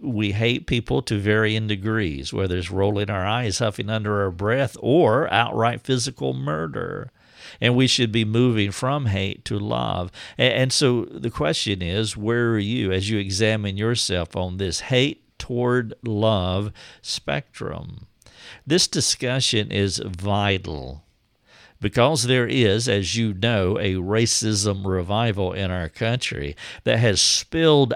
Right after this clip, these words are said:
outside the borders of our country, and it is, is <laughs> in virtually, seemingly, every country in the, the world. It, it seems to be as global as this coronavirus pandemic.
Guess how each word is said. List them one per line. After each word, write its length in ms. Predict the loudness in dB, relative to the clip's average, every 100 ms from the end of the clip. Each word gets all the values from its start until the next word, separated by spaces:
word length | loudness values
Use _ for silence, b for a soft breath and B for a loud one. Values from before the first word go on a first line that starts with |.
| -2
outside 1400 | 2 4 4 0 -8 _ _ _ -4 2 2 4 4 4
the 80 | 2
borders 600 | 4 6 8 6 4 0
of 140 | -2
our 200 | -2 -2
country, 680 | -2 -2 -2 -2 0 0 2
and 160 | 0
it 140 | 0 0
is, 260 | -2 -2 -4
is 320 | -2 0 0
<laughs> 0 |
in 140 | -4 -4
virtually, 520 | -4 -2 0 -2 -4 B B
seemingly, 1200 | 0 4 4 4 0 2 2 2 -2 -2 -2 -2 -6 b b b b _ 0
every 540 | 2 4 2 -2 -4 -6
country 440 | -2 -2 0 2
in 160 | 2 2
the, 140 | -2
the 160 | -2 -2
world. 680 | 2 4 4 2 -2 -10 -14 _ _ -6
It, 200 | -2 -2
it 260 | -2 -4
seems 460 | -2 0 0 0 -2
to 80 | -4
be 300 | -2 -2 0
as 400 | 0 4 4 2
global 840 | 2 2 6 6 4 -2 -6 -6 -6
as 220 | -6 -4
this 240 | -4 -4
coronavirus 960 | -4 -2 2 2 2 0 -4 -4 -6 -6
pandemic. 840 | -4 -4 -4 -6 -2 0 0 -2